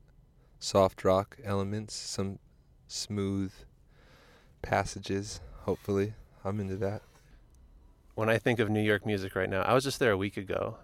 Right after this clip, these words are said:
Speaker 2: and, um, I saw Blonder, and I heard you've worked with Blonder.
Speaker 1: Amazing.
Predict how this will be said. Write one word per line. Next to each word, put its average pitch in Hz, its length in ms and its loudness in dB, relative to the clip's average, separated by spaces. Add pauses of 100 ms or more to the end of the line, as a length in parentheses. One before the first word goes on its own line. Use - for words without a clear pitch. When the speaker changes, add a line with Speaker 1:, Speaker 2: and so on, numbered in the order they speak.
Speaker 2:
and, 95 580 -2 (340)
um, 92 480 0 (100)
I 95 340 -4
saw 95 380 -2
Blonder, 110 600 0 (520)
and 110 120 0
I 98 80 2
heard 101 400 6
you've 107 200 0
worked 107 260 2
with 113 240 2
Blonder. 123 480 0
Speaker 1:
Amazing. - 260 -18